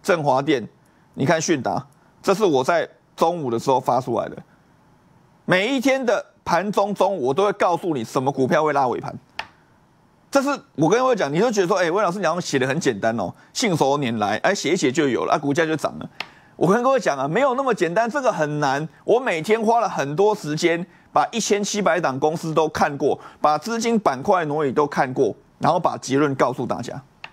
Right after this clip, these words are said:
对不对？我是不是几乎都是跟你讲结论？我也没有跟你太多的其他的，哦，相关的一些杂讯啊，都没有，我直接告诉你结论。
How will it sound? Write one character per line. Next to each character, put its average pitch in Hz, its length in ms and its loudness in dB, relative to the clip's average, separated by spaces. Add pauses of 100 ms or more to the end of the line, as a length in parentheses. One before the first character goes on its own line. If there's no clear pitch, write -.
(300)
对 196 80 2
不 196 60 2
对？ - 20 2
我 147 160 4
是 220 80 -2
不 - 20 2
是 233 60 0
几 214 180 -2
乎 220 60 0
都 208 120 0
是 202 120 -2
跟 196 160 -2
你 196 40 -2
讲 135 180 -2
结 139 160 0
论？ 160 200 2 (240)
我 190 160 4
也 185 80 0
没 170 80 -4
有 170 140 2
跟 175 120 0
你 151 60 -2
太 151 220 0
多 143 160 0
的 120 140 0
其 - 260 -4
他 151 160 2
的， 123 180 -2 (220)
哦， 120 160 0
相 160 200 0
关 151 200 2
的 131 120 2
一 131 40 2
些 147 280 0 (760)
杂 151 240 2
讯 156 260 0
啊， - 80 -6
都 180 160 2
没 151 160 -2
有， 113 140 -2 (240)
我 156 160 2
直 180 180 0
接 226 160 2
告 202 220 0
诉 175 200 -4
你 120 60 -6
结 113 200 -2
论。 117 180 0